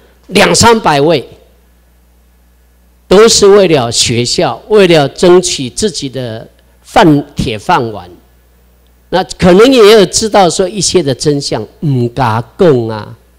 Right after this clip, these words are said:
不敢讲，为了自己啊。但是我们看看秘书长，秘书长他原来对战争法是早就已经有研究，但是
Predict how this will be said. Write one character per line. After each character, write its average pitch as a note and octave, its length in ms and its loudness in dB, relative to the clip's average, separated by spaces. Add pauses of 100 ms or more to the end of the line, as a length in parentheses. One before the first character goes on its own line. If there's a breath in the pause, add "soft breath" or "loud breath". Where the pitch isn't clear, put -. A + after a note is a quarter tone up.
(480)
不 B3+ 160 -4
敢 E3 300 -2
讲， G2 360 -10 (1300)
为 D#3+ 120 0
了 D#3+ 140 2
自 C#3 440 0
己 B2+ 160 -2
啊。 A#2 140 -8 (680)
但 E3 180 2
是 D3+ 320 -4
我 A#2 100 -8
们 C3+ 160 -2
看 D3 180 -4
看 C3+ 160 -6
秘 B2+ 180 -4
书 A2 220 -12
长， - 180 -20 (840)
秘 G#3+ 160 2
书 G3+ 160 0
长 B2+ 340 -2 (960)
他 G#3 140 -2
原 G3+ 220 2
来 F#3 120 2
对 D#3+ 280 0
战 D#3+ 220 0
争 D3+ 220 0
法 G#2 280 -8
是 - 200 -18 (120)
早 A#2 160 -8
就 G3+ 120 -6
已 A3 100 -4
经 D3 220 0
有 G#2+ 320 -4
研 G#2+ 280 -6
究， G#2 300 -8 (120)
但 D#3+ 180 0
是 C3 380 -6